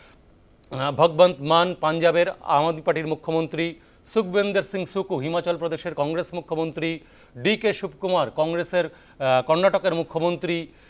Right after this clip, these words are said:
এই যে গোটা শিবিরটা একটা ঐক্যবদ্ধ ইন্ডিয়া শিবির, তারই কি একটা ছবি ফুটে উঠল না? যদিও এই মুহূর্তে ইন্ডিয়া শিবিরের কোনো বৈঠকের কোনো রকম কথাবার্তা আলোচনায় ভাসছে না,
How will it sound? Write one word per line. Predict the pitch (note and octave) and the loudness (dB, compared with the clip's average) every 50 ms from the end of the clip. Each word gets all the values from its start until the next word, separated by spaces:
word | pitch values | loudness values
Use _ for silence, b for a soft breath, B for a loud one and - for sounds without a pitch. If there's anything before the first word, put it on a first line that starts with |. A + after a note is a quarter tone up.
| b b b b | b b b b
এই | - F3+ G3+ A#3 A#3+ B3 | 0 2 2 4 4 2
যে | A3 A#3 A#3+ F#3+ | 2 2 2 2
গোটা | C3 C#3 E3+ - G#3+ G#3 G3+ | 4 0 0 4 4 4 4
শিবিরটা | - - - F3+ E3+ A3 A3 A3 - - E3+ A2+ F2 - - _ | 4 0 -6 -2 -2 -2 -4 -4 0 0 0 0 0 -4 -10 _
একটা | - E3 - - - _ G#3 G3+ G#3+ - - | 0 0 0 0 -4 _ 4 4 4 4 2
ঐক্যবদ্ধ | F#3 G#3 A3+ A3 - - - A3+ A3+ G3+ A3+ A3+ F#3 F3 - - A3 A3+ A#3 - - | -2 -2 -2 -4 -8 -12 -4 -2 0 2 2 0 0 -6 -4 0 2 2 2 2 -2
ইন্ডিয়া | - G#3 F#3+ G3 G3+ G3+ G3+ G#3 G#3 G#3+ | -4 -6 -4 -2 -2 -2 2 2 2 2
শিবির, | - - - G#3 G3 F#3 G3 D#3 G#2 F#2 b b b b b b b _ | 2 0 -6 -6 -4 -4 -4 -4 -6 -8 b b b b b b b _
তারই | G3 F#3+ G#3 A3 B3 A#3+ | 8 8 8 8 6 2
কি | A#3+ A#3 A#3+ | 0 -2 -4
একটা | A#3 A#3+ - | -2 -2 -6
ছবি | - - G#3+ A3+ F3+ | -8 -6 -6 -6 -6
ফুটে | E3 G3+ G3 A#3+ | -6 -4 -4 -2
উঠল | A#3+ G3+ A3+ A#3 | -4 -2 -2 -2
না? | B3 A3 A#2 F2+ - b b b b b b b - C#3+ | -2 -2 -4 -6 -10 b b b b b b b -14 -2
যদিও | B2+ F#3+ A#3 G#3+ C4 B3 F#3 A2+ E2+ - - - _ | 2 2 4 4 4 2 2 0 -2 -8 -16 -14 _
এই | E3+ F3+ G#3 G#3 | -4 -2 -2 -2
মুহূর্তে | - F3+ G3 G#3+ G3+ - G#3+ G#3 G#3 G#3+ | -2 -2 -2 -4 -4 -2 2 2 2 2
ইন্ডিয়া | F#3 F#3+ E3+ F3 F#3 F#3+ G3+ | 0 -2 -4 -2 0 0 0
শিবিরের | F#3+ - - F#3 G3 F#3+ F#3+ F#3 | 0 -2 -6 -6 -4 -4 -4 -4
কোনো | - F#3+ D3+ | -2 -4 -2
বৈঠকের | D3 D#3 F3 E3+ - - F#3 F#3 G3 F#3+ F#3 | -2 -2 -4 -4 -2 -2 -2 0 0 -2 -2
কোনো | F#3 F#3+ F3+ F#3 F#3 F3+ B B B B B | 0 -2 0 0 -2 -2 B B B B B
রকম | E3+ F3+ E3+ - F3+ F#3 F#3 F#3 F#3+ F#3 - | 0 0 2 4 2 2 2 0 -4 -6 -2
কথাবার্তা | - D#3 C#3+ D#3 E3 E3+ E3+ - - C3 E3+ | -2 0 2 2 0 0 0 0 2 4 4
আলোচনায় | E3+ D3 D3+ C#3+ D#3+ D#3 E3 D#3+ C3 | 4 4 2 0 -2 -2 -4 -2 -2
ভাসছে | A#2+ B2+ - - - - E3+ | -2 -2 -4 -6 -6 -4 -2
না, | D#3+ E3 E3+ F#3+ F#3+ | 0 2 0 0 0